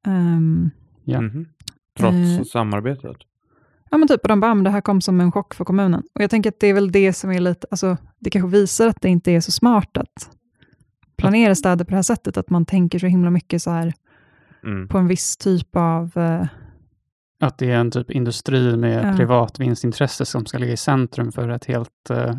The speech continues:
Speaker 2: samhälles uppbyggnad.
Speaker 1: Ja, det är <laughs>
Speaker 2: Mm.
Speaker 1: lite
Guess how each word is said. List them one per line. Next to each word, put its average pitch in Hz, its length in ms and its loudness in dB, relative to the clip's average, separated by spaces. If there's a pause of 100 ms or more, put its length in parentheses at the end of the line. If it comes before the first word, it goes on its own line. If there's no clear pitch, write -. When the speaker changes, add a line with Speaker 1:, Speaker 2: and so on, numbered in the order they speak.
(100)
Speaker 2:
samhälles 127 500 -2
uppbyggnad. 139 520 -2 (800)
Speaker 1:
Ja, 262 180 2
det 262 80 2
är 254 140 2
<laughs> 269 280 6
Speaker 2:
Mm. - 40 8
Speaker 1:
lite 196 140 6